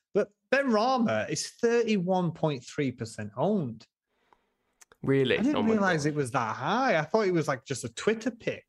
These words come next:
Speaker 1: but he's mad. Like, when he scored that own goal from Varane, um, and he got those ten points, that, that killed both. That killed both of us. That.
Speaker 2: I think it was start of the season, wasn't it? Because Antonio and Benrahma had two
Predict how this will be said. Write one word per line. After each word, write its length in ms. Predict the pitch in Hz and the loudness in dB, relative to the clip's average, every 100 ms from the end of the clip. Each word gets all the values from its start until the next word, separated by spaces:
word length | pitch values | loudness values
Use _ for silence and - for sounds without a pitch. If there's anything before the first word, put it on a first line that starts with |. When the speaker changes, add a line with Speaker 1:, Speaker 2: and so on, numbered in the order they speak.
| _ - | _ -4
Speaker 1:
but 180 | 127 127 | -2 0
he's 260 | 165 123 | -4 -4
mad. 440 | 156 202 247 214 - | -8 -4 -2 -4 -2
Like, 280 | 151 135 127 | -2 -2 0
when 220 | 185 208 | 0 2
he 200 | 170 180 | 2 0
scored 540 | 165 - 175 151 139 120 - _ _ _ _ _ | -2 -2 0 2 2 -2 -14 _ _ _ _ _
that 220 | 143 139 - | -4 -4 -2
own 360 | 147 143 135 | 0 0 0
goal 320 | 127 135 135 | 2 2 2
from 340 | 120 - 120 113 | 0 -2 -4 -2
Varane, 520 | 113 123 151 98 113 - _ _ _ _ | 0 2 0 -2 -8 -16 _ _ _ _
um, 840 | 131 127 127 123 123 120 120 113 110 _ _ _ _ _ _ - - - | 0 2 2 2 0 -2 -6 -8 -14 _ _ _ _ _ _ -20 -18 -2
and 140 | 143 | 0
he 60 | 131 | 2
got 180 | 135 135 | 2 0
those 180 | 120 - | -2 -2
ten 180 | 120 | -8
points, 300 | 117 156 120 | -2 -2 -2
that, 380 | - 131 160 165 - | -8 -6 -4 -6 -6
that 200 | - 156 | -6 -6
killed 300 | - 156 127 | -2 0 0
both. 380 | 113 131 170 - - 147 - _ | 0 0 -2 -8 -18 -18 -18 _
That 200 | 147 139 | -2 -2
killed 180 | 135 127 | 0 -2
both 240 | 110 139 185 | -2 -6 -6
of 80 | 156 | -8
us. 160 | 104 | -6
That. 160 | 107 123 | -8 -8
Speaker 2:
I 60 | 139 | -4
think 220 | - 180 | -2 0
it 80 | 165 | -2
was 100 | 147 | 0
start 220 | - 147 | 0 0
of 40 | - | 0
the 40 | |
season, 360 | - 151 127 127 | 0 0 2 -2
wasn't 260 | 127 117 | -4 -6
it? 80 | - | -8
Because 220 | - 123 | -8 -2
Antonio 480 | 123 123 - 151 151 | 0 0 0 2 4
and 80 | 131 | 2
Benrahma 480 | 127 123 120 117 110 | 0 0 0 -2 -4
had 240 | - 113 | -6 -6
two 520 | - - 139 123 120 | -6 -4 0 0 -2